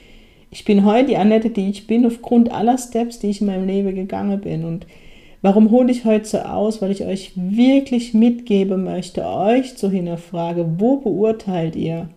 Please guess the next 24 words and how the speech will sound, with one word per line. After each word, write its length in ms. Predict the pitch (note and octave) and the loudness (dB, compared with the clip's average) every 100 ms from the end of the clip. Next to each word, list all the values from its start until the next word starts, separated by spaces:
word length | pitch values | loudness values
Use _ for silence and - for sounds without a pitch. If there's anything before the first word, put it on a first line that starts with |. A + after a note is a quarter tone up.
| _ | _
Ja? 260 | G3 G#3+ B3+ - - - _ - - _ - - | -2 -2 -4 -14 -20 -20 _ -20 -20 _ -14 2
Gibi, 480 | A#3+ C#4+ C4+ C4 - | 4 6 4 2 2
ne, 140 | A3+ | 4
der 140 | A#3 G#3+ | 4 2
führt 240 | - A3 | 2 2
ja 120 | G#3+ | 2
immer 220 | G3+ G#3 G3+ | 2 0 2
durch 200 | G3+ G3+ | 0 0
den 140 | G3 | -4
Podcast, 460 | - G3+ G3+ F#3+ - | -4 -4 -2 -4 -2
der 80 | |
mir 120 | F#3+ F#3+ | -2 -2
jetzt 160 | F#3+ | -4
eine 60 | F#3+ | -10
Szene 460 | - G#3+ G3+ G3 | -6 2 2 2
gibt. 380 | F#3+ F#3+ F#3+ - - - - - - - - - - - | 0 -2 -4 -8 -20 -20 -20 -20 -20 -20 -18 -16 -14 0
Aber 140 | F3+ | 4
ich 200 | F#3 A#3+ | 4 4
hab 140 | B3+ B3+ | 2 4
meine, 400 | A3 G3 E3 E3 - - - - - - | 4 4 2 -2 -6 -20 -20 -16 -8 -2
manchmal 400 | F3+ F3 - F3 | -2 -2 -2 -4
meine 280 | E3+ E3 | -2 -4
Schublade. 640 | E3 F3+ E3+ E3+ E3+ G3 F#3 | -4 -6 -6 -8 -8 -8 -8
Und, 260 | F3+ E3+ | -8 -10